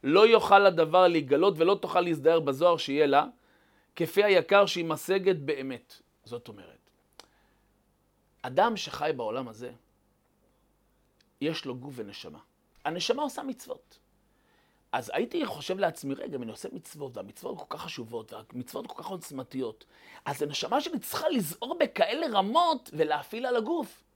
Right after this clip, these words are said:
אז מה שהקדוש ברוך הוא אומר, ככה כותב הרמח"ל,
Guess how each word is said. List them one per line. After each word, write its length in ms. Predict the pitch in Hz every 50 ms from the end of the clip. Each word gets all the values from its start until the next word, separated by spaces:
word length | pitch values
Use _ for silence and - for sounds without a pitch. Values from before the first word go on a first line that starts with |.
| _ _ _ _ _ _ _ _ _ _ _ _ _ _ _ _ _ _ _ _ _ _ _ _ _ _ _ _ _ _ _ _ _ -
אז 140 | - - -
מה 160 | 139 151 151
שהקדוש 500 | - - 127 - - 117 110 120 120 110
ברוך 180 | 107 95 110 -
הוא 180 | - 127 123
אומר, 320 | 117 120 135 165 160 135 120 127 _ _ _ _ _ _ _ _ _ _ _ _ _ _ _ _ _ _ _ _ _ _ _ _ _ _ _ _ _ _ _
ככה 200 | - 107 104 -
כותב 280 | - 107 107 120 117
הרמח"ל, 580 | 123 123 127 127 127 - 175 196 185 165 160